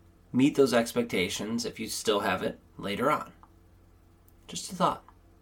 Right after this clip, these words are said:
It's okay if we don't live up to an expectation, but let's not stick in that disappointment. Let's not let it keep knocking us down. Instead, let's learn and grow from it.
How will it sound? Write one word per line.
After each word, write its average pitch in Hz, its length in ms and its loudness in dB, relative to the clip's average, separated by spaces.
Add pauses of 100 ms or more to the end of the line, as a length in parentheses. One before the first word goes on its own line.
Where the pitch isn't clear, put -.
(2250)
It's 160 240 6
okay 143 720 2 (1700)
if 120 240 2
we 131 100 6
don't 131 200 8
live 127 160 6
up 123 180 6
to 123 120 0
an 107 80 2
expectation, - 800 -4
but - 200 -4
let's 113 260 2
not 120 400 2
stick - 400 4
in 127 80 6
that 110 180 4
disappointment. - 720 -6 (600)
Let's 123 220 4
not 139 220 12
let 123 160 10
it 120 100 6
keep 139 260 4
knocking 120 460 4
us 101 160 -2
down. 104 460 0 (340)
Instead, 135 300 6
let's 120 220 4
learn 120 200 8
and 98 140 0
grow 107 260 4
from - 220 -8
it. - 100 -12